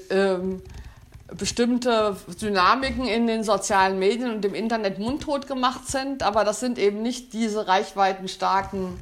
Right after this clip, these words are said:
Meinungsmacher, sondern das sind ja eher, ähm, Leute, die eben nicht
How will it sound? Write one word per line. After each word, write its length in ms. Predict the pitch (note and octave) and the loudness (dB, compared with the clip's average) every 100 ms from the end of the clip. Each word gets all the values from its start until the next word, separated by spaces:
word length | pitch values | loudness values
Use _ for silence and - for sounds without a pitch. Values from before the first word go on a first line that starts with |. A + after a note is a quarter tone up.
| - - - - F3 | -14 -16 -20 -14 0
Meinungsmacher, 840 | G3 D4+ C#4 - G3 F#3+ A#3 G#3 | 2 2 0 -4 -2 0 2 2
sondern 380 | G#3+ G3+ G#3 G#3 | 0 0 0 0
das 160 | G3+ | -4
sind 180 | A3+ A3+ | -4 -2
ja 100 | A3+ | 0
eher, 400 | C#3+ A3 A#3 A#3 - - - - - | 2 4 4 4 -2 -20 -20 -10 2
ähm, 440 | G#3 G#3 G#3 G#3 | 2 2 -2 -6
Leute, 380 | F3+ G3 A3+ A#3 | 4 6 6 4
die 160 | G#3 A3+ | -4 0
eben 240 | G#3 A3 | 0 2
nicht 340 | D4 E4 - | 0 -2 -8